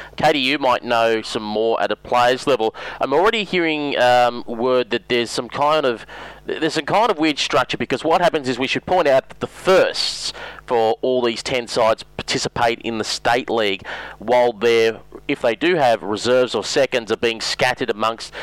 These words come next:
the V W F L, um, divisions, whether it be Premier Division One, Division Two, depending on the quality of the sides. But throw into that, I've heard they've come up with some kind of weird concept that,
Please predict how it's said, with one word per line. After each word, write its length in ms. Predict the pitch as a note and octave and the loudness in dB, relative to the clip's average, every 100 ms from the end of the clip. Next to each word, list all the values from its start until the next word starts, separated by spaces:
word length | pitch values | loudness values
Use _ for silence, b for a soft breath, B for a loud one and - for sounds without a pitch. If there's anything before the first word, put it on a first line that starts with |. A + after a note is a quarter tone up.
| B B | B B
the 80 | A#2 | -2
V 180 | B2 | 0
W 320 | A#2 G#2 A2+ G#2+ | 2 0 2 0
F 160 | - | 2
L, 340 | A#2 G#2 G#2 - | 4 4 2 0
um, 440 | G#2 G#2 G2+ G2 G2 | 2 4 4 2 -2
divisions, 540 | G#2+ C3 D#3 G2+ E2 | -4 -2 -4 -6 -6
whether 120 | G2 | -6
it 40 | F#2 | -6
be 80 | |
Premier 300 | - C3 B2 | -4 -2 -2
Division 280 | A2 G2 A#2 | -4 -6 -4
One, 120 | G#2 | -4
Division 320 | G#2 G2+ - - | -4 -6 -8 -6
Two, 240 | A#2+ A2 B B B | -4 -4 B B B
depending 340 | - A#2+ A#2 G#2+ | -6 -4 -4 -4
on 80 | |
the 60 | A2+ | -6
quality 320 | - A#2+ A2 | -2 -2 0
of 60 | F#2+ | -2
the 60 | |
sides. 400 | - D3+ C3+ A#2+ | -2 0 2 0
But 160 | - - | -2 -6
throw 360 | - F#3+ B3 G#3 | -2 0 2 2
into 240 | A3 A3+ | -2 2
that, 180 | C#3+ C#3 B B B B - - - | 2 2 B B B B -14 -14 -4
I've 200 | C#3+ D#3 | -2 0
heard 120 | G3+ | 0
they've 160 | A#3+ - | 0 0
come 140 | A3+ | 0
up 140 | G#3+ D#3+ | 0 -2
with 140 | D#3+ | -4
some 220 | - D#3 | -4 -4
kind 280 | - D#3 D#3+ | -2 0 0
of 100 | C3 | -2
weird 320 | A#2 D3 D3+ | 0 0 0
concept 560 | D#3 D3 D3 - E3 - | -2 -2 -2 0 -2 2
that, 180 | C3+ | 0